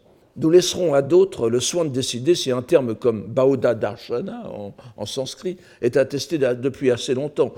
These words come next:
ou bien même ba-, ba-, ba-, euh, Bou-, Buddha Vad-, Vadin, n'est-ce pas ? Enfin, ce, ce sont des termes anciens, me semble-t-il. Et donc, c'est, c'est attesté depuis aussi, assez longtemps en sanskrit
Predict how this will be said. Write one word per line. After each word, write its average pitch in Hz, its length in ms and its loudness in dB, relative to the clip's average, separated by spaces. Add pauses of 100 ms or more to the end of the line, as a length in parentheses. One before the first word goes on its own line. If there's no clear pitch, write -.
(160)
ou 127 80 -4
bien 127 220 0
même 127 320 -4
ba-, 120 280 -6
ba-, 160 300 -6
ba-, 117 300 -12
euh, 110 240 -2
Bou-, 110 340 -10
Buddha 131 420 -2
Vad-, 127 400 -2
Vadin, 139 420 -2
n'est-ce 98 260 -8
pas ? 120 100 -8
Enfin, 104 180 -10
ce, 101 140 -14 (380)
ce - 120 -18
sont 110 140 -8
des 107 160 -6
termes 98 260 -6 (220)
anciens, 180 280 -6
me 104 80 -10
semble-t-il. 101 580 -10 (580)
Et 135 200 -2
donc, 135 260 -4 (360)
c'est, 131 220 -8
c'est 143 180 2
attesté 147 380 0
depuis 131 320 0
aussi, 123 380 -4
assez 139 240 -4
longtemps 139 320 2
en 123 40 -4
sanskrit 180 520 -6